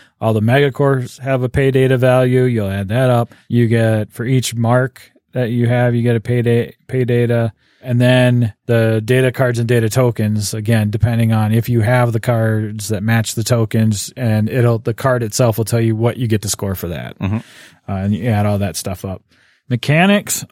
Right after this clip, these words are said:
Speaker 1: they work. <laughs>
Speaker 2: It's, it's a very simple game.
Speaker 1: Mm-hmm.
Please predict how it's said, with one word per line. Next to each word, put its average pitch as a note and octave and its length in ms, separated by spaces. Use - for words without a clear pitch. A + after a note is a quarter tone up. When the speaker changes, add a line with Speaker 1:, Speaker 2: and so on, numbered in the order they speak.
Speaker 1:
they B2+ 160
work. C3+ 480
<laughs> - 80
Speaker 2:
It's, - 420
it's C3+ 380
a C#3+ 120
very D3 460
simple G#2+ 560
game. F2+ 640
Speaker 1:
Mm-hmm. A#2 260